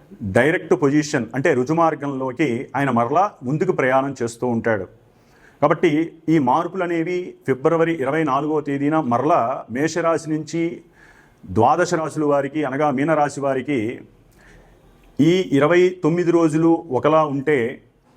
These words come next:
ఆ తదుపరి ఫిబ్రవరి ఇరవై నాలుగో తేదీ నుండి మరొకలాగా ఆయన యొక్క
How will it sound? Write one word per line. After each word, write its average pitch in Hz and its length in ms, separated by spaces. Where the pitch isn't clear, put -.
ఆ 131 120
తదుపరి 175 400
ఫిబ్రవరి 165 500
ఇరవై 143 300
నాలుగో 156 380
తేదీ 143 280
నుండి 139 440
మరొకలాగా 143 760
ఆయన 143 160
యొక్క 143 300